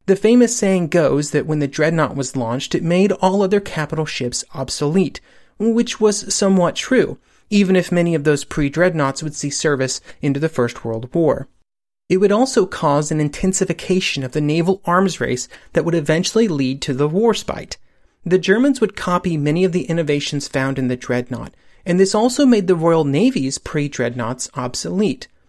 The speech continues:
This may seem obvious now, i-, in the modern day when we see new technologies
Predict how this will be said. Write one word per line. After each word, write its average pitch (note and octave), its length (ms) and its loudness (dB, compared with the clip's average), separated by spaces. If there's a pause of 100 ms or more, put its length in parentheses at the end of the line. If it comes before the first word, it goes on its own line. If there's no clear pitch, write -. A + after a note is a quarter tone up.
(240)
This A#3+ 320 2
may D4+ 120 6
seem A#3 360 2
obvious D#3+ 560 -2
now, B2 380 -4 (140)
i-, D#3 40 -2
in D3+ 180 -2
the D#3 60 2
modern D3+ 340 2
day C3 300 0
when A#2+ 160 -2
we B2 80 -2
see D3+ 240 -6
new D#3+ 160 -2
technologies C#3+ 840 -4